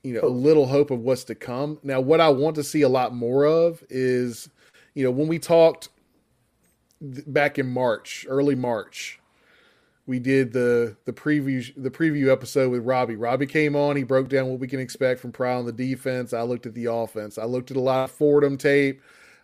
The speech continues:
Speaker 1: looked at some of the Penn State stuff, um, things like that. And looking at, at, looking at Fordham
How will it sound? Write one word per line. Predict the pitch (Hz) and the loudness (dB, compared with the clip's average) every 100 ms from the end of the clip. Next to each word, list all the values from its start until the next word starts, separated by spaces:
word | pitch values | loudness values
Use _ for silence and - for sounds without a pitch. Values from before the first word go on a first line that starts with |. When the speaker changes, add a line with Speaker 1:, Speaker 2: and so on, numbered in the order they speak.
| - | -6
Speaker 1:
looked | 127 131 | -6 -4
at | 131 | -4
some | 139 127 | -2 -2
of | |
the | 113 | -4
Penn | - 131 120 | -4 -4 -4
State | - 135 135 | 0 0 0
stuff, | - 135 131 131 123 - - - - _ - | -2 0 2 0 -2 -8 -20 -20 -20 _ -10
um, | 120 117 117 110 110 | -6 -4 -4 -8 -10
things | - 135 117 | -6 -6 -4
like | 120 113 | -6 -4
that. | - 127 120 _ _ _ _ _ - | -2 -2 -4 _ _ _ _ _ -4
And | 226 233 143 143 | -4 -2 -2 2
looking | 165 180 202 175 | 2 2 2 4
at, | 156 | 4
at, | 139 147 | 2 0
looking | 170 208 240 | 2 4 6
at | 214 | 4
Fordham | - 247 247 170 151 156 | 6 8 10 10 8 0